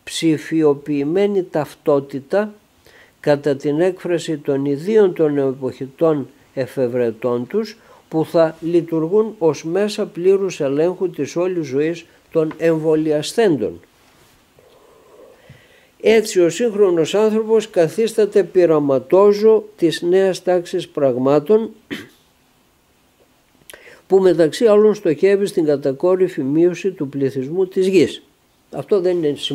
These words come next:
συνωμοσιολογία, όπως λένε οι, οι, οι έξυπνοι αυτοί, ε, απ' την άλλη πλευρά.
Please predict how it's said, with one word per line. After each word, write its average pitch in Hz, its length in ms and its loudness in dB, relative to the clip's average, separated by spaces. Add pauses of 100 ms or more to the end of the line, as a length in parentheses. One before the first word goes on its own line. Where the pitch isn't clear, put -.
(420)
συνωμοσιολογία, 127 1200 -4
όπως 131 260 -8
λένε 127 320 -6
οι, 107 200 -14 (580)
οι, 113 400 -10 (1040)
οι 135 200 -2
έξυπνοι 120 540 -6
αυτοί, 233 360 -8 (2000)
ε, 123 680 2 (360)
απ' 123 160 -16
την 131 160 -6
άλλη 127 160 0
πλευρά. 175 500 -4